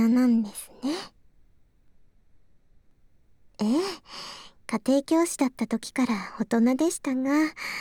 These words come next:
あ、以前とは変わったところもありますよ。例えば、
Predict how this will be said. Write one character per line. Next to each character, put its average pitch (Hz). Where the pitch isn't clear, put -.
あ、 254
以 277
前 403
と 294
は 233
変 220
わ 233
っ -
た 277
と 277
こ 285
ろ 285
も 247
あ 196
り 214
ま 254
す -
よ。 202
例 240
え 262
ば、 277